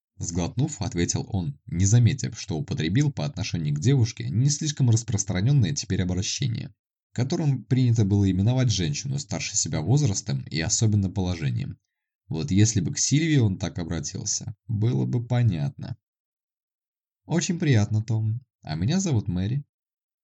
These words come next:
сказала Валькирия, перекладывая автомат из правой руки в левую и протягивая узкую, слегка грязноватую,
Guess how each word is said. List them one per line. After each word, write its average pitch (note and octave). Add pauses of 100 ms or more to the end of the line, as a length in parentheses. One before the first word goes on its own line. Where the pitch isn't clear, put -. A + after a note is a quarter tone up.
(460)
сказала F#2+
Валькирия, D#2
перекладывая G#2
автомат F#2+
из -
правой E2+
руки E2+
в C#2+
левую D2+
и -
протягивая D2+
узкую, C#2
слегка C#3
грязноватую, G2+